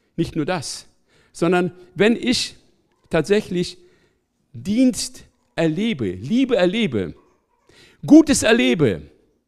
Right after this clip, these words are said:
verändert das nicht automatisch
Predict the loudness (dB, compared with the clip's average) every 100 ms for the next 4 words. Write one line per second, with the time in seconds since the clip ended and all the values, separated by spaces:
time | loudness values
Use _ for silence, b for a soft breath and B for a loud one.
0 | _ _ _ b b b b b _ _
1 | -6 -4 -2 0 0 -2 -6 -6 -4 -6
2 | -4 -4 -2 -4 -4 -4 -4 -4 -8 -8
3 | -12